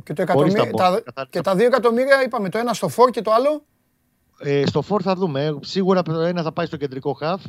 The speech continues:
Speaker 1: Α.
Speaker 2: από ψηλό ράφι, και ενδεχομένως να πάει στον εξτρέμ το, το υπόλοιπο.
Speaker 1: Α, εντάξει,
Speaker 2: Επίσης,
Speaker 1: εντάξει, εντάξει, εντάξει, εντάξει.
Speaker 2: ε, δηλαδή, εκεί πιστεύω θα πάνε οι μεταγραφές κοντά στο εκατομμύριο.
Speaker 1: Ναι.
Speaker 2: Επίσης, για το στόπερ,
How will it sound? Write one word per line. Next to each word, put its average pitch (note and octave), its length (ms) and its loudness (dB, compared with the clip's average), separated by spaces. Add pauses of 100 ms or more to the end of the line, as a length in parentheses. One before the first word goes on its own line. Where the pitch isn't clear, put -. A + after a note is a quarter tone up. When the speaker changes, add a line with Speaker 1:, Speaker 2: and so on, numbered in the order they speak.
Speaker 1:
Α. D3 140 -10 (260)
Speaker 2:
από A2 220 -12
ψηλό A2+ 300 -10
ράφι, D#3 400 -8 (460)
και G3+ 100 -4
ενδεχομένως F#3+ 400 2
να G#3+ 100 0
πάει A3+ 120 0
στον A3 180 -2
εξτρέμ G#3 380 -4
το, G#2+ 720 -4
το A2 100 -8
υπόλοιπο. G2+ 420 -8 (100)
Speaker 1:
Α, F3+ 280 2
εντάξει, C#3+ 120 2 (100)
Speaker 2:
Επίσης, D#3 140 0
Speaker 1:
εντάξει, D#3 320 -2
εντάξει, C#3 300 -8
εντάξει, B2 240 -16
εντάξει. G#2+ 240 -20
Speaker 2:
ε, B2+ 840 -2 (560)
δηλαδή, B2 320 -4 (120)
εκεί C3+ 240 -8
πιστεύω D3+ 260 2
θα C#3+ 80 0
πάνε C3+ 220 0
οι B2+ 220 -2
μεταγραφές B2+ 400 -2
κοντά B2+ 200 -2
στο B2 100 -8
εκατομμύριο. A2 440 -6
Speaker 1:
Ναι. A2+ 60 -4
Speaker 2:
Επίσης, D3+ 280 -2
για F#3 100 -2
το E3+ 100 -2
στόπερ, D#3+ 340 -4